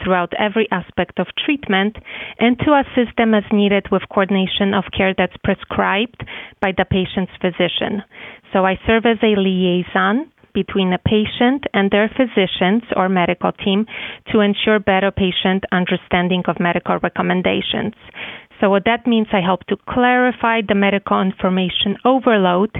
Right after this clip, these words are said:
and help them overcome their barriers. Patient receives education, resources needed, and also information of what needs to be done. It's during this difficult time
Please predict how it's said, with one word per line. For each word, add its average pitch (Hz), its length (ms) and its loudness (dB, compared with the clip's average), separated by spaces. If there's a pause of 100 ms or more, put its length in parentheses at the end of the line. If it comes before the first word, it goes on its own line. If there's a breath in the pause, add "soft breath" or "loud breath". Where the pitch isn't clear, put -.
(520 loud breath)
and 202 160 2
help 226 300 0 (120)
them 196 320 0 (420)
overcome 180 520 0
their 170 120 2
barriers. 170 500 -2 (640 loud breath)
Patient 190 380 2
receives 180 440 -2
education, 226 1080 0 (340 loud breath)
resources 220 760 2
needed, 202 500 2
and 233 280 2
also 175 520 0
information 185 840 0 (320 loud breath)
of 185 140 0
what 185 180 2
needs 180 160 0 (140)
to 185 80 2
be 180 140 2
done. 196 420 -2 (300 loud breath)
It's - 260 -2
during 208 380 2
this 180 140 0 (100)
difficult 196 460 0
time 175 640 0